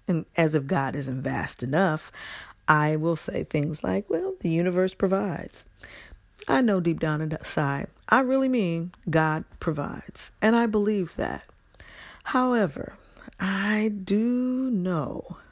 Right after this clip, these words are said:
<laughs> that there are times when you're around folks who you think they believe the same thing, but their actions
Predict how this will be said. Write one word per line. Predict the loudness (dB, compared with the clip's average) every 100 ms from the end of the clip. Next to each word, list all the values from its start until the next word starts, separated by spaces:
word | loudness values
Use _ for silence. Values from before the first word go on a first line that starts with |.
| _ -20
<laughs> | -20 -18 -2 6
that | 6 6 4 0 -2 -4 -8 -10 -12 -12 -12 -14 -4 2
there | 4 6 6 6
are | 4 0
times | -2 0 2 2 0 -6 -8 -10 -12 -18 -20 -16 -2
when | 2 4
you're | 4 2
around | 2 2 2 0
folks | -2 0 2 2 -2 -8 -8 -10 -10
who | -2 0 2 0 0 0 -2 -6 -12 _ _ -20 -6
you | 0 0
think | 0 -2 -2 -4 -2
they | 0 2
believe | 2 2 0 0
the | -2
same | -2 -2 -2 -4
thing, | -6 -4 -2 -4 -6
but | -6 -4
their | -2 -4 0
actions | 0 0 -4 -4 -4 -6